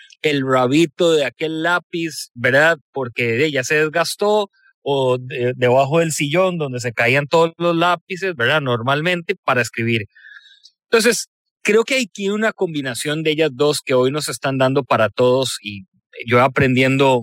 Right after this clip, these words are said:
bastante desde este intenso Caldera. Lo que aprendemos es que, uno, no hay por qué bajar brazos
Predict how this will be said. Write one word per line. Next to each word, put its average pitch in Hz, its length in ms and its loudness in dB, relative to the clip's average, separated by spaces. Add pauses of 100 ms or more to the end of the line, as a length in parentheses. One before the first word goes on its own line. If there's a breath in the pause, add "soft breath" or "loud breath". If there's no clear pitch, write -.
(120)
bastante 131 720 -4 (440 soft breath)
desde 113 240 2
este 143 240 0
intenso 127 840 -2 (400)
Caldera. 135 560 2 (1120 soft breath)
Lo 185 180 2
que 185 100 0
aprendemos 190 800 -2 (160)
es 208 280 -2
que, 156 300 -4 (960)
uno, 202 440 0
no 156 360 0
hay 208 300 -2
por 147 200 -4
qué 165 120 -4
bajar 175 320 0
brazos 180 760 -4